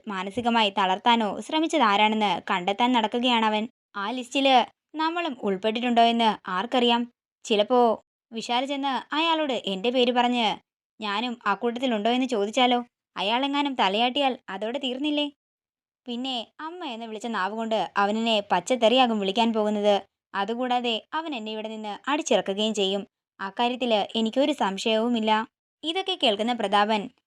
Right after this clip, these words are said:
പേടിയോടെ പ്രഭാവതിയെ നോക്കുകയാണ്. പിന്നീട് കാണിക്കുന്നത് ജാസ്മിനെയും ജിതിനെയും പൂട്ടാനുള്ള തെളിവുകളുമായി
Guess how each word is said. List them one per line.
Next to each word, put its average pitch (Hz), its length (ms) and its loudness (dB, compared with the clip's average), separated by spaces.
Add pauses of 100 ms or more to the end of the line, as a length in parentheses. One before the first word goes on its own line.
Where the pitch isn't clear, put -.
(540)
പേടിയോടെ 247 720 -12
പ്രഭാവതിയെ 339 480 8
നോക്കുകയാണ്. 208 760 4 (300)
പിന്നീട് 381 340 -4
കാണിക്കുന്നത് 226 680 0 (140)
ജാസ്മിനെയും 262 720 0
ജിതിനെയും 359 420 -4
പൂട്ടാനുള്ള 226 420 -4
തെളിവുകളുമായി 220 800 -4